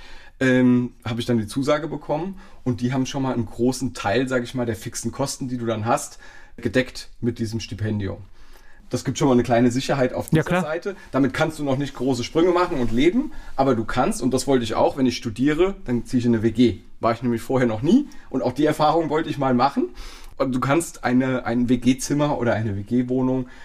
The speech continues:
Speaker 1: kannst du dir von dem Geld leisten und du kannst auch leben und essen und du kannst vielleicht sogar noch mal einmal tanken im Monat. Also das war schon ganz gut.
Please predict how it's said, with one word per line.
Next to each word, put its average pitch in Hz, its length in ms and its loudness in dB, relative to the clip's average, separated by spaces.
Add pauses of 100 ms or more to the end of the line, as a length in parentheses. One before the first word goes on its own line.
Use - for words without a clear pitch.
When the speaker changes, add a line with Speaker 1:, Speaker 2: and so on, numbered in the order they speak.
(120)
Speaker 1:
kannst 123 280 -2
du 120 60 -2
dir 117 220 4
von 120 160 0
dem 107 100 -2
Geld 104 220 -2
leisten 127 360 0
und 120 120 -2
du 104 40 -8
kannst 113 240 -8
auch 107 80 -4
leben 120 300 2
und - 140 -8
essen 135 280 -4
und 117 160 -2
du 98 60 -8
kannst 120 220 -6
vielleicht 107 180 -6
sogar 104 180 -6
noch 107 120 -4
mal 113 100 -4
einmal 98 200 -6
tanken 110 280 -4
im 107 60 -4
Monat. 104 320 -6
Also 107 280 -6 (300)
das - 180 -8
war 113 100 2
schon 113 180 -4
ganz 104 180 -6
gut. 208 300 -2